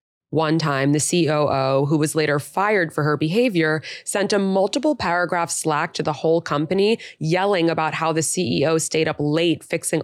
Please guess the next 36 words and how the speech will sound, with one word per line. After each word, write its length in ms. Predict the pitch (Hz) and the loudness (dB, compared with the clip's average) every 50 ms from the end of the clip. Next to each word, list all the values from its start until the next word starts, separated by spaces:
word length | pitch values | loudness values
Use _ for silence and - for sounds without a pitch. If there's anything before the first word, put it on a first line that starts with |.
| - - | -2 -2
all 160 | 156 165 180 | -2 0 0
the 80 | 175 208 | 0 -2
copy 380 | - - 170 160 151 - 160 156 | -2 0 -2 -2 0 0 -2 0
for 160 | - 160 156 | 0 0 0
a 40 | 156 | 0
marketing 480 | 165 190 214 240 226 196 170 165 160 | 0 0 0 0 0 0 0 0 0
email 460 | - - 160 151 151 151 151 156 147 - - - - | 2 2 2 2 2 0 0 -2 -4 -6 -14 -8 -4
that 100 | - 147 | -2 -2
was 140 | 151 143 | -2 -2
going 280 | - - 156 151 156 156 | 0 0 0 2 2 2
out 220 | 147 143 139 - | 0 -2 -2 -2
the 60 | - 143 | -2 -2
next 300 | 143 139 135 - - - | -2 -2 -2 -6 -6 -6
day. 440 | - 127 127 120 120 - - - - _ _ _ _ _ _ _ _ _ | -4 -2 -2 -2 -2 -4 -4 -6 -8 _ _ _ _ _ _ _ _ _
She 200 | - - - 196 | -8 -2 -2 0
should 380 | 196 - - - - 208 233 240 | 0 0 -2 0 0 0 2 2
have 200 | 226 180 160 - | 0 -2 -4 -4
called 300 | - 170 156 151 147 156 | -2 -2 0 0 0 0
out 160 | 147 143 - | 0 0 0
whoever 360 | 151 151 151 147 147 147 151 | 0 0 2 0 2 0 0
was 220 | 147 151 151 135 135 | 2 2 0 0 0
meant 240 | 151 147 135 - - | 0 0 0 -2 -4
to 120 | - - - | -6 -6 -4
actually 500 | - 147 165 170 - - - 160 151 147 | -4 -4 -4 -4 -4 -6 -2 0 0 0
lead 280 | 139 139 139 151 160 151 | 2 2 2 2 2 2
that 220 | - 135 131 131 | 0 -2 -2 0
marketing 420 | 131 139 139 139 143 160 175 175 190 | 0 0 0 0 0 0 0 0 -2
spot, 480 | - - - 202 202 214 214 202 - - - - - _ | -4 -4 -2 -2 0 0 0 -2 -4 -10 -18 -20 -20 _
but 120 | - 175 175 | -2 0 0
instead, 680 | 165 170 - - - 247 247 240 214 190 180 - 160 | 2 0 -2 -2 0 0 2 2 2 2 2 0 -2
she 120 | - - 202 | 0 0 0
suggested 580 | - - 185 160 - 180 185 175 - 185 180 | 0 0 -2 -2 0 -2 -2 0 -2 -2 0
that 140 | 170 170 165 | 0 -2 -2
the 180 | - 202 156 - | -2 -4 0 0
entire 640 | 170 185 185 - - - - 196 214 247 247 190 175 | 0 -2 -2 -4 -10 -8 -4 0 2 4 4 2 0
company 720 | - - - 262 285 294 - 214 175 160 156 156 151 | -2 -2 0 2 2 2 2 2 2 4 2 2 0